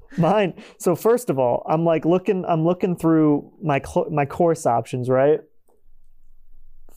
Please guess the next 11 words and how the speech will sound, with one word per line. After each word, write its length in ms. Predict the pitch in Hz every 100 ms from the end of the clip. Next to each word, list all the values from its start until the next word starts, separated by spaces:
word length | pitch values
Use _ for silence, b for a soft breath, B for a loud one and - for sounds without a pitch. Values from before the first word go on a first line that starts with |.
| -
Three 240 | 180 202
possible 520 | - 170 165 - 147
classes 520 | - 156 139 139 131
that 140 | 131 123
are 100 | 123
offered 520 | 127 123 - 127 113 - _ _ _ _ -
that 120 | 139
I 100 | 135
ha-, 200 | 135 135 185
can 160 | 151
take. 440 | 127 143 131 -